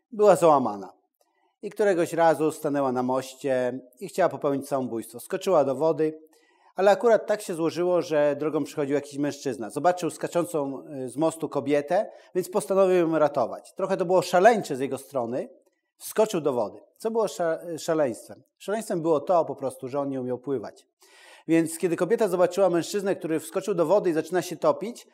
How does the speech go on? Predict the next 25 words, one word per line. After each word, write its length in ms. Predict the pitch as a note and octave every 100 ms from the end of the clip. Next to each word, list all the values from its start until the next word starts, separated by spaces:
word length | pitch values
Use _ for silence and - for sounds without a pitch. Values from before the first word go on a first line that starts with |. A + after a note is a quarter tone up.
| _
zaczęła 400 | D3 E3 D#3+ E3+
jego 280 | G3 D3+ B2+
ratować. 680 | A2 - G2+ F#2 - - _ _ _ _ _ _ _
Ktoś 200 | - G3+
zauważył 440 | F3+ D#3+ C#3 D3+ C#3+
tą 160 | C3+
całą 280 | B2 C#3 C#3
akcję, 320 | F3+ F3 -
wezwano 640 | C#3 B2 C#3 C#3 C#3 C3 C3
pogotowie, 520 | C3 D3 E3 F#3+ E3
pogotowie 400 | D3+ C3 C#3+ D#3
przyjechało, 720 | D3+ F#3+ F3 F#3 F3 D#3 D3+ - - _ _ D3
e, 40 | C#3 C3+ C3+ C3+ - _ _ _
wzięto 560 | D#3+ C#3 F3+ E3+ D#3+ C#3+
zarówno 640 | C#3+ C#3+ B2+ C3+ C3 B2
tą 160 | B2 C3
kobietę, 380 | E3 F3+ F3+ E3
jak 140 | C3+
i 60 | C3
mężczyznę 500 | C#3 C3+ D#3+ D3+ B2+
do 80 |
szpitala, 560 | B2 - D#3 F#3+ F3 D3+
odratowano 560 | C#3 C#3+ C#3+ C#3+ D3 C#3+
ich 180 | C3
oboje. 380 | B2+ A#2+ A2 G#2